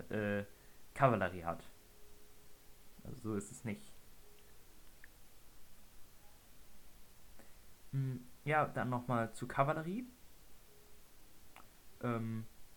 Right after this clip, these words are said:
das ist eigentlich, äh, relativ, ja, selbsterklärend, was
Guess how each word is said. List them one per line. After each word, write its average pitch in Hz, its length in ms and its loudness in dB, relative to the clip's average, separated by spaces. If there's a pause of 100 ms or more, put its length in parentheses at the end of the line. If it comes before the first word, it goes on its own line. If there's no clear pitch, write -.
(600)
das 101 120 -2 (100)
ist - 200 -6
eigentlich, 98 580 0
äh, 101 120 -2 (200)
relativ, 95 420 2 (1200)
ja, - 280 -2
selbsterklärend, 127 800 2
was - 360 -2